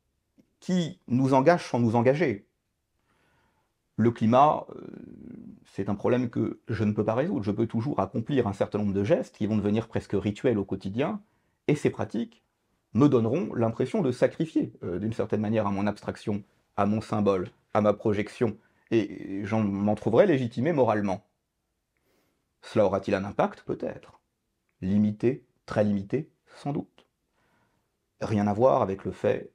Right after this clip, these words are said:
de se lever en pleine nuit pour aller s'occuper d'un enfant. Euh, rien à voir avec le fait, euh, de veiller, euh, à nourrir, euh, sa famille, euh,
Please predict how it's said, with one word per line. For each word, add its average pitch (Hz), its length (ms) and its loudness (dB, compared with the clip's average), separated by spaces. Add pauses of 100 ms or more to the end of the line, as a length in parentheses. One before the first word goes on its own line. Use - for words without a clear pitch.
(100)
de 101 80 -4
se 98 160 -4
lever 101 140 0
en 92 100 -2
pleine 92 240 -6
nuit 101 240 -4
pour - 160 -10
aller 95 80 -8
s'occuper - 400 -6
d'un 98 160 -4
enfant. 110 400 -6 (640)
Euh, - 280 -8
rien 95 240 -6
à 98 60 -6
voir 101 400 2 (300)
avec 92 300 -4
le 92 80 -4
fait, - 320 -2 (200)
euh, 76 200 -4
de 101 120 -2
veiller, 98 460 0 (260)
euh, 90 300 -6
à 95 80 -10
nourrir, 95 480 -4
euh, 76 220 -10
sa - 180 -8
famille, 98 640 -6
euh, 87 140 -8